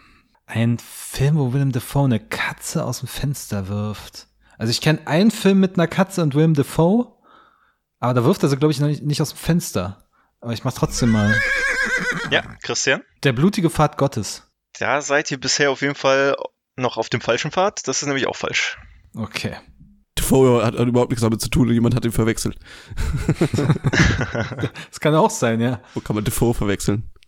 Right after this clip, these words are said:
Speaker 2: Okay, kommen wir zum Letz-, zur letzten Review. Die kommt von Houston Coley und diese Person hat fünf Sterne vergeben.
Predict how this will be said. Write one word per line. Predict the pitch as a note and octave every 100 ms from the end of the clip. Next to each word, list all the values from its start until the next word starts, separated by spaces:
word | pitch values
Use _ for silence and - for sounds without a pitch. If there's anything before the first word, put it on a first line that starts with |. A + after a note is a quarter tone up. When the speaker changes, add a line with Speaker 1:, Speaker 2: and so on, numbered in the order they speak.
| _ _ _ -
Speaker 2:
Okay, | C#3 G#3 A#2+
kommen | D#3 F3
wir |
zum | - D#3+
Letz-, | C#3+ C3 D3+ E3+ - -
zur | - C3
letzten | B2+ - A#2+ G#2
Review. | G2+ G2 F#2+ G#2 E3 - _ _ _ -
Die | E3
kommt | - C3+ D#3+
von | - B2 C#3 F3 - _ _ _
Houston | - D#3+ F#3+ - D3+
Coley | - - C3+ A2+ A2+ A2+
und | - B2+ - - - _ _ _
diese | G#2+ A2+
Person | B2 A#2 C3 C3+
hat | C#3
fünf | - - D3+ -
Sterne | G#2+ A2
vergeben. | - A2+ A2+ C3+ G#3